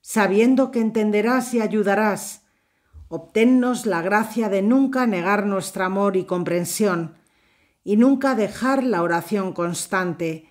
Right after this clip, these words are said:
para que los lazos esclavizantes de la adicción se rompan y que toda la salud y libertad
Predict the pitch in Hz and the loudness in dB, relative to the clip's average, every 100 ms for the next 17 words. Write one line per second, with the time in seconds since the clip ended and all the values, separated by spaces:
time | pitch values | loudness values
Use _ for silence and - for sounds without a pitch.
0 | _ _ _ _ - 190 190 190 180 - | _ _ _ _ 0 0 2 0 0 0
1 | 214 233 240 240 233 226 - 214 214 214 | 2 2 0 -2 -4 -4 0 2 2 0
2 | 247 254 247 240 220 185 180 175 - 214 | -2 0 0 -2 0 0 0 -4 -2 0
3 | 190 170 165 _ _ _ _ _ - - | 0 -2 -6 _ _ _ _ _ -12 -4
4 | 202 196 254 269 269 269 254 - - _ | 0 2 4 2 2 0 -2 -4 -16 _
5 | _ - 202 196 185 - 254 262 262 247 | _ -10 -2 -2 -2 0 2 2 0 0
6 | 196 180 - 185 175 202 190 180 180 170 | -2 -2 -2 -2 2 2 2 0 2 0
7 | 165 208 208 214 | -2 2 2 0